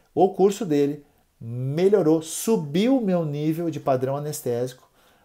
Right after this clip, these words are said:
ah, demais depois que eu comecei a aplicar. Então, realmente, ele tá de parabéns, é um cara que produz um material de altíssimo nível, extremamente caprichoso, e no meu guia de estudos, nesse, nessa versão,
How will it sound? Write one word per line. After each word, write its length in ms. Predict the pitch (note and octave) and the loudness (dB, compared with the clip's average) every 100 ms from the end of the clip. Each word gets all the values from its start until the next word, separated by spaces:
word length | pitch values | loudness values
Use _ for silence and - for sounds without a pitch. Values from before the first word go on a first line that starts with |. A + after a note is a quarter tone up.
| - | -10
ah, 320 | A2 A2+ A#2 A#2 | -6 -4 -4 -2
demais 560 | F#3 F3 C#3+ D3+ D#3 | -2 0 0 0 -2
depois 240 | C#3+ C#3+ C#3 | -4 -4 -4
que 60 | |
eu 60 | C#3+ | -6
comecei 340 | C#3+ C3+ C#3 | -8 -6 -2
a 60 | B2+ | -2
aplicar. 520 | C3+ C3+ - - - _ _ _ _ | -2 -8 -8 -8 -12 _ _ _ _
Então, 160 | A2+ B2 | -6 -2
realmente, 420 | C3+ D3+ C3+ C#3 | 0 0 -2 -6
ele 100 | D3 | -4
tá 120 | B2+ | -2
de 80 | B2+ | -2
parabéns, 440 | - C#3+ C3+ D3+ D3 | 0 0 0 -4 -4
é 60 | |
um 60 | B2+ | -2
cara 200 | C#3 C3+ | -2 -2
que 120 | C3 | -6
produz 420 | B2+ C3 B2 C3+ | -6 -4 -2 -4
um 80 | C3+ | -4
material 320 | C3 B2+ B2 | -4 -2 -2
de 100 | B2 | -2
altíssimo 840 | C#3 C#3 _ - F#3 A#3 - F3+ D#3 | -4 -4 _ -8 -4 -4 -4 -6 -8
nível, 560 | B2+ B2+ C3 D#3+ F3+ - _ _ _ | -6 -6 -4 -4 -6 -12 _ _ _
extremamente 960 | - - - E3 D#3 F#3 G#3+ E3 D3+ | -10 -10 -4 -2 0 0 -2 -2 -6
caprichoso, 800 | - D3 D3+ C#3+ B2+ B2+ D3+ F3+ - _ _ _ - | -6 -6 -8 -6 -2 0 0 -4 -14 _ _ _ -8
e 100 | C3 | -6
no 160 | C3+ | -6
meu 300 | C#3 D3+ F3+ | 0 2 2
guia 260 | F3 C#3 F3+ | 0 0 0
de 60 | F3 | -2
estudos, 580 | - D#3 D#3+ E3+ E3 | -4 2 2 0 -6
nesse, 400 | C3 C3 C3+ F3+ | -6 -4 -4 -6
nessa 320 | C3+ C3+ C3+ F3+ | -4 -4 -2 -2
versão, 480 | G#3 - D#3 D3+ | -4 -2 -4 -4